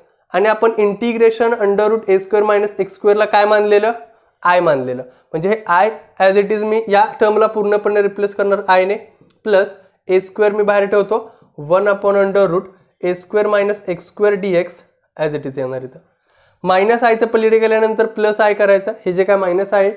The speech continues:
ते पलीकडे प्लस I होणार, म्हणजे I plus I टू आय, x under root ए स्क्वेअर मायनस एक्स स्क्वेअर प्लस ए स्क्वेअर, आणि ए स्क्वेअरच्या पुढं हे इंटिग्रेशन आणि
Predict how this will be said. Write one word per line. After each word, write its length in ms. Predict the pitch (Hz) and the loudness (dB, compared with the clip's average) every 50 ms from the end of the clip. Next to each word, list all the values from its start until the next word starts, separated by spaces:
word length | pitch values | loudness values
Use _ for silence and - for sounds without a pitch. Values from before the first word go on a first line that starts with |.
| - - | -4 -8
ते 60 | 185 | -6
पलीकडे 320 | 170 170 165 185 185 190 190 | -2 0 2 2 2 2 0
प्लस 280 | - 190 190 185 190 | 0 0 0 0 2
I 80 | 196 190 | 2 2
होणार, 260 | 185 185 185 196 202 | 4 4 2 0 -2
म्हणजे 220 | 185 175 170 185 190 - | -2 -2 -4 -2 0 0
I 120 | - 175 180 | 0 0 0
plus 240 | 175 190 190 190 202 | 0 -2 -2 0 0
I 100 | 185 185 | -2 -2
टू 180 | 180 - 190 185 | -2 -2 0 0
आय, 160 | 185 196 - - - _ - _ _ _ _ _ _ _ _ _ _ _ | 0 0 -2 -6 -14 _ -20 _ _ _ _ _ _ _ _ _ _ _
x 300 | - 185 208 208 - - - - | -2 -2 -2 -2 -4 -10 -4 -2
under 280 | 196 196 196 196 220 208 | -2 0 0 0 0 0
root 220 | 175 180 190 - - _ _ _ _ _ _ _ _ _ _ _ _ _ _ _ _ _ - | 0 -2 -4 -6 -12 _ _ _ _ _ _ _ _ _ _ _ _ _ _ _ _ _ -4
ए 120 | 180 180 180 | -2 -2 -2
स्क्वेअर 360 | 180 - - - 220 220 220 | -4 -8 -4 0 0 2 2
मायनस 400 | 220 220 208 208 208 220 214 - - | 4 2 2 2 0 -2 -4 -4 -6
एक्स 200 | 190 180 165 - | -6 -6 -6 -8
स्क्वेअर 320 | - - - 214 185 165 - - - - _ _ _ _ - _ | -16 -8 -2 0 2 2 0 -2 -10 -20 _ _ _ _ -16 _
प्लस 320 | - 220 190 185 196 - - - - _ _ _ _ - _ - | 0 2 2 2 2 -2 -10 -16 -20 _ _ _ _ -18 _ -4
ए 140 | 185 180 | -4 -4
स्क्वेअर, 340 | 175 175 - - 196 160 160 - - _ _ _ - - | -4 -6 -6 -2 -2 -2 -2 -4 -12 _ _ _ -4 -2
आणि 140 | 190 220 | 0 0
ए 180 | 220 214 214 208 | 2 2 2 2
स्क्वेअरच्या 420 | 208 - - 247 247 247 247 262 | 0 0 0 0 0 2 2 0
पुढं 220 | 254 254 262 240 247 | 0 0 0 -2 0
हे 160 | 226 247 240 | 0 0 0
इंटिग्रेशन 680 | 247 226 208 202 196 233 233 226 233 233 233 233 240 233 | 0 0 0 0 -2 -4 -4 0 0 0 0 0 0 0
आणि 160 | 240 240 262 | 0 0 -2